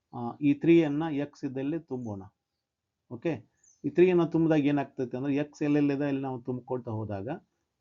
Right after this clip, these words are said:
P of X ಇಕ್-, ಆ, P of three equal to three into bracket three whole cube minus five into bracket three whole square minus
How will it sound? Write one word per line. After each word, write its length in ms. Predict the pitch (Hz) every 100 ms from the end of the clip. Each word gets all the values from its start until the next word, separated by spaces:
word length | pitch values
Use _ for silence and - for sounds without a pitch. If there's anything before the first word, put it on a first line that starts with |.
| -
P 100 | 151
of 160 | 143 143 131
X 40 | - 135
ಇಕ್-, 220 | - 135
ಆ, 160 | 123
P 120 | 120 143
of 180 | 190 196
three 140 | 135 127
equal 220 | 117 113
to 60 | 143
three 140 | 147 135
into 120 | 131 127
bracket 240 | 123 131 131
three 160 | 131 143 - _ _
whole 140 | 123 117 120
cube 200 | 151 170 _ _ _ _
minus 300 | 123 120 127 117 -
five 200 | 123 139
into 160 | 131 135 123
bracket 360 | 123 151 156 156 -
three 200 | 139 175 233 _
whole 220 | 127 127 120
square 320 | - 143 160 175 _ _ _ _ _ -
minus 340 | 127 131 135